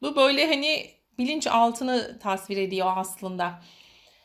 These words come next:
Burada işte bütün nehirler, tüm tatlı su kaynakları hepsi okyanostan besleniyor. Bu, e, bu da aslında yani buradaki okyanus sadece fiziksel bir su kütlesi değil, aynı zamanda yaşamın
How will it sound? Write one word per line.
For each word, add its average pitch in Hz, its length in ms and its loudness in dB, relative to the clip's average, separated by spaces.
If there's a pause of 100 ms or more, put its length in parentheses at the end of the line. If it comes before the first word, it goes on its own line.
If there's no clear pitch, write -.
(1200)
Burada 302 240 4
işte 370 280 4
bütün 349 260 2
nehirler, 311 600 6
tüm 320 420 -8
tatlı 302 300 0
su 320 160 -6
kaynakları 294 640 2
hepsi - 340 0
okyanostan 285 800 2
besleniyor. 294 520 0 (120)
Bu, 294 440 -2
e, 226 680 0
bu 262 140 -4
da 359 160 10
aslında 320 440 2 (420)
yani 233 220 4
buradaki 277 260 -2
okyanus 302 360 0
sadece 330 340 4
fiziksel 294 540 2
bir 311 60 -2
su 302 160 -10
kütlesi 285 480 -8
değil, 415 220 2
aynı 311 160 2
zamanda 285 340 2
yaşamın 294 440 2